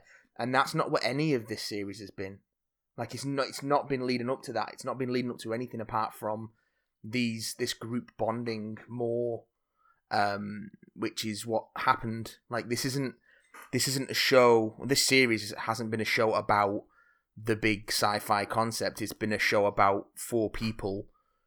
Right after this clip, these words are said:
who have sci-fi adventures that bring them together and inform them as people and help them learn more. And the, the, the core of that is this,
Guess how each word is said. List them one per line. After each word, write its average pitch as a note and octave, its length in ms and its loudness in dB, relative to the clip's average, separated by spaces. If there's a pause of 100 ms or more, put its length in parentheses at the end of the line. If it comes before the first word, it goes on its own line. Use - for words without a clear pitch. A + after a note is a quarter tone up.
(340)
who G#2+ 500 -2
have G#2 220 0
sci-fi G2+ 500 -2
adventures G#2 560 -6
that F#2+ 280 -12
bring G2+ 240 -2
them G2 120 -6
together G2+ 360 -6
and G2+ 100 -6
inform G#2 400 -6
them G2+ 100 -8
as G2 80 -10
people D3+ 640 -2
and A2 240 -8
help G#2 220 -4
them G#2+ 200 -8
learn A#2 240 0
more. C#3+ 320 -2 (540)
And A2 520 2 (2250)
the, B2 600 6
the, A#2 160 0 (220)
the B2 80 -4
core C3 420 6
of A2+ 140 -2
that G#2 280 -2 (480)
is A2 520 -2
this, - 460 0